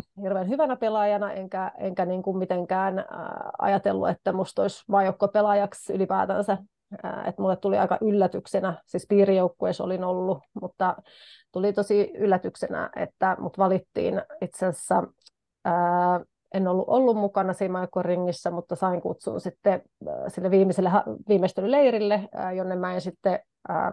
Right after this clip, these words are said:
en saanut kyytiä järjestettyä, eli en, en päässyt sinne. Mut sitten, ää, valmentaja valitsi mut sit suoraan sinne, ää, Pohjoismaiden sinne lopputurnaukseen, ja se meni tosi hyvin. Eli sain heti myös peliaikaa, ja jotenkin se oli hauska tilanne, niin kuin,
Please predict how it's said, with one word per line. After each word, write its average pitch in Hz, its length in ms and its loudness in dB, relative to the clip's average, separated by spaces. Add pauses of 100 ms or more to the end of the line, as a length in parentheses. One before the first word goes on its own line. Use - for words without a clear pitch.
en 190 140 -2
saanut 185 260 -8
kyytiä 190 480 0
järjestettyä, - 720 -4
eli - 160 0
en, - 160 -2
en 180 140 -4
päässyt 226 400 4
sinne. 185 440 -2 (580)
Mut 180 120 -2
sitten, 190 500 4 (140)
ää, 180 180 2
valmentaja 185 400 2
valitsi 190 300 -2
mut 190 160 -6
sit 190 140 -14
suoraan 185 360 4
sinne, - 340 -4 (300)
ää, - 160 -4
Pohjoismaiden 196 580 -2 (180)
sinne 190 240 -6
lopputurnaukseen, - 800 -2
ja - 60 0
se - 100 -4
meni 185 180 -2
tosi 196 220 -2
hyvin. 226 340 2 (540)
Eli 180 120 -6
sain 175 220 -2
heti 180 200 -2
myös 170 200 -4
peliaikaa, 175 680 0
ja 180 200 0
jotenkin 190 360 -2
se - 420 2
oli 214 180 8
hauska 208 460 6
tilanne, 196 460 2
niin 175 240 -4
kuin, 180 240 -2